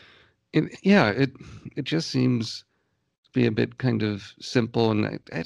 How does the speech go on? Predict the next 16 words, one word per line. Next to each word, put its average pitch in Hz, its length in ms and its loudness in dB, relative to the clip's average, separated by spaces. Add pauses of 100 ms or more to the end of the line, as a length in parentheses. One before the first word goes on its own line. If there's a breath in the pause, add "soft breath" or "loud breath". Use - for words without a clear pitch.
I - 40 -4
don't 170 120 -6
wanna 123 140 0
say 120 140 -2
low 104 220 0
stakes - 500 -4
exactly, 101 600 -4
and 107 260 -4
I, 110 240 -2
I 120 60 0
do 131 160 -2
like 107 320 -4
the, 98 280 -4 (360)
the 127 100 -6
final 104 340 -2
fight 101 400 -4